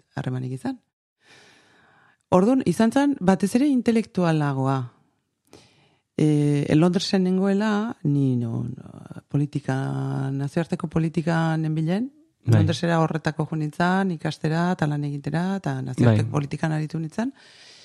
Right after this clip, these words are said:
Speaker 1: Eta egun baten, ba, deskubritu nuen, beste lagun baten bitartez, moda, ez moda, artearen historian master bat.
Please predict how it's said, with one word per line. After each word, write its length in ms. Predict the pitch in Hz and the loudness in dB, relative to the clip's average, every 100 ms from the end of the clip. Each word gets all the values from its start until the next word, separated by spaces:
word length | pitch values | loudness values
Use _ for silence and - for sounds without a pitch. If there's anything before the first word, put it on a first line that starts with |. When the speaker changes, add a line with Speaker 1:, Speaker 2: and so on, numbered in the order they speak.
| - - _ | -20 -20 _
Speaker 1:
Eta 320 | 165 160 160 | 0 2 4
egun 220 | 156 165 185 | 4 2 2
baten, 240 | 190 208 | 0 0
ba, 100 | 180 | 2
deskubritu 600 | 160 - 165 151 175 170 | 0 -2 -4 -4 -4 -4
nuen, 240 | 165 175 185 | -4 -2 -2
beste 220 | 160 165 | -4 -4
lagun 200 | 160 165 | -2 -2
baten 260 | 160 165 160 | -4 -4 -6
bitartez, 580 | 156 165 - 185 180 | -4 -6 -4 -8 -6
moda, 480 | 156 156 160 156 - - - | -6 -4 -4 -4 -8 -12 -10
ez 160 | 240 | -8
moda, 240 | 202 196 180 - - - - | -2 0 0 -4 -14 -20 -6
artearen 540 | 190 202 220 214 220 | -4 -2 -2 -2 -2
historian 800 | 185 - 190 190 185 185 202 220 - | -4 -4 -2 0 -2 -2 -4 -6 -4
master 400 | 160 156 - 139 | -4 -4 -6 -6
bat. 260 | 127 127 | -6 -8